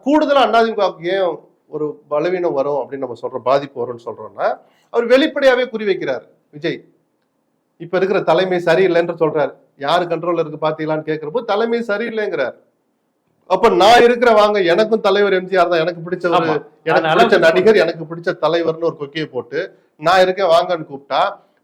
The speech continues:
Speaker 1: பி ஜே பி அது போன்று மறைமுகமாக அழைத்த போது போகாத அண்ணா தி மு க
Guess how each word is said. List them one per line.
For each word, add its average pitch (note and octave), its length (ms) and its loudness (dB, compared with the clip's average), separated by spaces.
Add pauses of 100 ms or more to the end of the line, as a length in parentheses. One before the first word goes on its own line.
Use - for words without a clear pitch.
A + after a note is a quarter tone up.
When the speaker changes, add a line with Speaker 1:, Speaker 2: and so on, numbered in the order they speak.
Speaker 1:
பி G#3 200 -2
ஜே A#3 220 -2
பி A3+ 160 -4
அது F#3+ 200 0
போன்று F#3+ 300 -4
மறைமுகமாக F3 680 -6
அழைத்த D#3 300 -8
போது D#3 260 -10
போகாத D#3 580 -8
அண்ணா C#3 280 -6
தி C#3 160 -10
மு C3+ 140 -20
க B2 200 -8